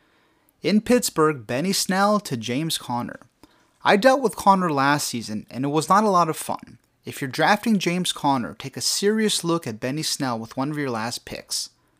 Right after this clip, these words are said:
In New York, Frank Gore backs up Le'Veon Bell. In Green Bay, rookie A J Dillon backs up Aaron Jones.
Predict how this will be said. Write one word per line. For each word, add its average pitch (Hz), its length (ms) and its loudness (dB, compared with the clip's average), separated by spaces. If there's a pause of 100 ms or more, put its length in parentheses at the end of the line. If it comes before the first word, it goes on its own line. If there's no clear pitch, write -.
(300)
In 156 180 2
New 226 80 6
York, 190 440 2
Frank 190 380 -2
Gore 190 220 2
backs 156 360 -4
up 156 60 -10
Le'Veon 156 560 -4
Bell. 117 320 -6 (640)
In 147 200 0
Green 180 300 2
Bay, 165 280 2
rookie 123 440 -6
A 170 200 -2
J 185 260 0
Dillon 127 640 -2
backs 113 320 -6
up 139 160 -10
Aaron 143 320 -4
Jones. - 560 -4